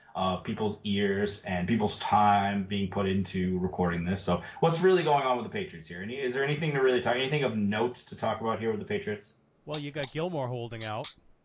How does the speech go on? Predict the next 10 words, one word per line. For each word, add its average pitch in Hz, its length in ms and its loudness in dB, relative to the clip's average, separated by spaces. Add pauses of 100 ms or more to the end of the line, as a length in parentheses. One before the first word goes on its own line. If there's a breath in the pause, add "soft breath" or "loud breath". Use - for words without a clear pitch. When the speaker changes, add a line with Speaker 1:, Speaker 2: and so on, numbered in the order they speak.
Speaker 2:
He 120 60 -10
didn't 120 280 -10
attend 120 380 -10
the 110 180 -8
mandatory 113 460 -10
Speaker 1:
Did 120 60 2
anybody 113 340 2
Speaker 2:
minicamp. 107 100 -8 (540)
Speaker 1:
did 113 160 -2
any, 117 160 2